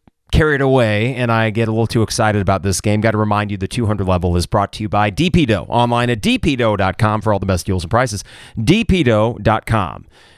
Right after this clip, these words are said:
You can get custom zones with any topping you want or one of their favorites like the Maui Wowie or the Buffer Zone. They have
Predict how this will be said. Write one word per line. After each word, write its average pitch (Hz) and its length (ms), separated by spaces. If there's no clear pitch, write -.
You 123 100
can 135 60
get 135 120
custom 123 300
zones 101 280
with 107 120
any 98 160
topping 95 340
you 87 80
want 92 300
or 151 140
one 170 180
of 180 80
their 170 280
favorites 220 460
like 110 180
the 107 180
Maui 98 320
Wowie 110 360
or 117 100
the 110 80
Buffer 127 260
Zone. 90 300
They 135 160
have 110 420